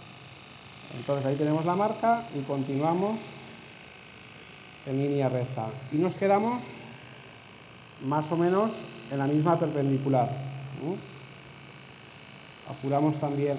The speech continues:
aquí, lo único tener cuidadito con el pliegue, porque ya sabéis que sobre todo las pull-up, que es una super máquina, pero corta mucho,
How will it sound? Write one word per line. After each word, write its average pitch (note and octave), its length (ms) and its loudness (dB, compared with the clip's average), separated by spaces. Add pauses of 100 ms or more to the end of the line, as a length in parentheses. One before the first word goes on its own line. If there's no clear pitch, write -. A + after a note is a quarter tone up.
aquí, E3 440 4
lo F#3 100 6
único F3 240 4
tener D#3+ 240 2
cuidadito D#3 920 4 (840)
con B2+ 180 2
el B2 100 2
pliegue, E3+ 480 4
porque C3 440 0
ya C3 120 4
sabéis C#3+ 400 2 (240)
que B2+ 160 -6
sobre B2 200 -2
todo C3+ 320 2
las C3 120 2
pull-up, C3+ 440 0
que - 80 -6
es B2+ 240 -6
una B2+ 240 -2
super C3+ 240 -4
máquina, A#2 400 0 (680)
pero C#3+ 580 4 (220)
corta C3+ 260 0
mucho, E3 400 2